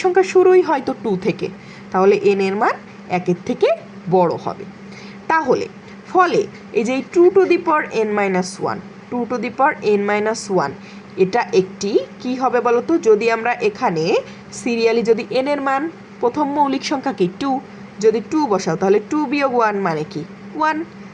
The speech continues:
তাহলে প্রথম সংখ্যাটি হচ্ছে টু। এখন দ্বিতীয় মৌলিক সংখ্যা কি? দ্বিতীয় মৌলিক সংখ্যা থ্রি। এখন যদি তুমি থ্রি বসাও, তাহলে এখানে কি হয়? থ্রি বিয়োগ ওয়ান মানে কি? টু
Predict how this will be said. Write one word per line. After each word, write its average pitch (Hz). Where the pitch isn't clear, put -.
তাহলে 240
প্রথম 330
সংখ্যাটি 220
হচ্ছে 175
টু। 427
এখন -
দ্বিতীয় 359
মৌলিক 330
সংখ্যা 208
কি? 190
দ্বিতীয় 240
মৌলিক 262
সংখ্যা 240
থ্রি। 220
এখন 262
যদি 277
তুমি 302
থ্রি 330
বসাও, 139
তাহলে 311
এখানে 294
কি 294
হয়? 175
থ্রি 311
বিয়োগ 285
ওয়ান 254
মানে 247
কি? 170
টু 240